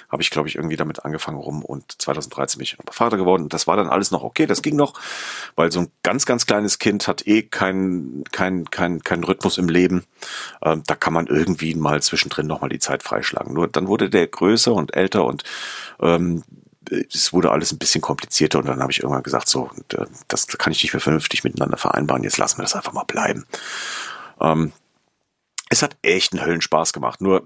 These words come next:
das hat damals funktioniert, weil auch die, ähm,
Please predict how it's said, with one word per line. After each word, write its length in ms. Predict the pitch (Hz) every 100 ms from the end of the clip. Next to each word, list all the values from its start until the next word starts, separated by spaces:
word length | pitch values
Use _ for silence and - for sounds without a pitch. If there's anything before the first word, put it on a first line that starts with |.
| - -
das 180 | 87 107
hat 240 | - - _ _ _ -
damals 340 | 87 120 120
funktioniert, 480 | 120 117 107 104 -
weil 220 | 90 -
auch 180 | 90 -
die, 300 | - 85 - - - - _ _ _ -
ähm, 460 | 76 78 - -